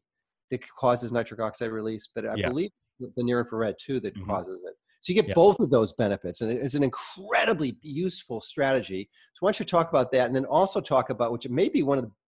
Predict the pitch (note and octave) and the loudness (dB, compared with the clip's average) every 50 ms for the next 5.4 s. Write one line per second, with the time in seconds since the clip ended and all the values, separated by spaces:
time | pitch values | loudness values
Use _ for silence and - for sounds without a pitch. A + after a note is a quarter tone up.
0 | _ - - A#3 G#3+ F#3 D#3+ - - _ _ _ _ _ _ _ _ _ _ _ | _ -4 -2 0 2 2 0 0 -4 _ _ _ _ _ _ _ _ _ _ _
1 | _ _ _ _ - - - - D#3 C#3+ C#3 C3 A2+ C3 B2 - A#2 A#2+ A#2 A2 | _ _ _ _ -16 -8 -2 2 2 4 4 2 2 0 -2 0 2 2 2 2
2 | A2 A2 A#2+ C#3+ D3+ - - - - D3 C#3 F#3 - - - - - - - - | 2 2 2 0 0 -4 -6 -4 -4 0 0 0 0 2 0 -2 -2 -4 -4 2
3 | G#3 G#3 G#3 G3 - - - - F#3+ G3 G#3 G3+ E3+ E3+ F#3+ G#3 G3+ E3+ - - | 6 6 6 6 6 4 2 2 2 2 2 2 2 4 6 6 6 6 4 4
4 | - G3+ G3+ G3 G#3 F#3+ G3 G3 G3 G3+ G3+ G3+ G3+ G#3 G#3+ G#3 G#3+ A3 A3+ G#3+ | 4 4 6 6 8 8 8 6 6 6 4 4 6 6 6 6 6 6 6 6
5 | G3 F#3 D#3 C3 A2 F#2+ - | 6 6 6 6 4 2 -2